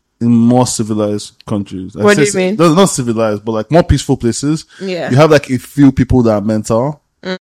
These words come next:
Speaker 1: and then everyone else is calm. And then same countries, everyone is kind of mental. Everyone has balls. Like, Colombia is a country where a drug dealer bombed a plane
Speaker 2: That is true.
Speaker 1: full of people. You get what I'm
Speaker 2: That
Speaker 1: saying?
Speaker 2: is
Speaker 1: So
Speaker 2: true.
Speaker 1: it's, it's just, you know, that's it.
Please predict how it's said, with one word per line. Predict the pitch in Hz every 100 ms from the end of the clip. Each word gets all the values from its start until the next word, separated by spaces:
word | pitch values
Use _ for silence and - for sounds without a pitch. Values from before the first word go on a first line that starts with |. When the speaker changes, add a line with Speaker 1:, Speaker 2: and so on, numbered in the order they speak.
| 104
Speaker 1:
and | 113 120 113
then | 117 110 104 107 - -
everyone | 123 131 123
else | 120 107
is | -
calm. | 120 98 95 - _ _ _
And | - 123 120
then | 123 120 120 120 - _ _ _
same | - 165 165
countries, | 139 123 113 120 135 139 -
everyone | 127 127 131 117
is | 104
kind | 120
of | 107
mental. | 104 104 107
Everyone | 104 117 117
has | 107 104
balls. | 98 98 - - _ _ _ _
Like, | 139 143 -
Colombia | 160 175 196
is | 190
a | 143
country | 147 139
where | 147 131
a | 113 _ _
drug | - 135 123
dealer | 120 123
bombed | 110 113 110
a | 98
plane | 110 110 98 - _ _ _ _ _ -
Speaker 2:
That | 208
is | 233 -
true. | - 226
Speaker 1:
full | 226 135
of | 117
people. | 117 110 104 120
You |
get | 180
what | 226
I'm | 208
Speaker 2:
That |
Speaker 1:
saying? | 202 214
Speaker 2:
is | 135
Speaker 1:
So | 185
Speaker 2:
true. | 139
Speaker 1:
it's, | 190 180
it's | 190 -
just, | 220 214 - _
you | 165
know, | 156
that's | 208 -
it. | 139